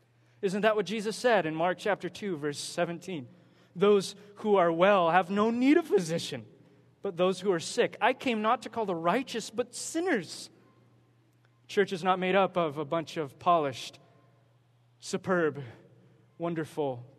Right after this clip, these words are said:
perfect, altogether loving, altogether lovely people. It is made up of sick people who have found a trail of bread. And the fact is, and we are called to evangelize, but think about it this way. We are called to evangeli-,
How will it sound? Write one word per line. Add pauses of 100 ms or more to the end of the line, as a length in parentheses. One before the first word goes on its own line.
perfect, (360)
altogether
loving, (200)
altogether
lovely (120)
people. (440)
It
is
made
up
of
sick
people (600)
who
have
found (220)
a
trail
of
bread. (1600)
And
the
fact
is,
and
we
are
called
to
evangelize,
but
think
about
it
this
way.
We
are
called
to
evangeli-,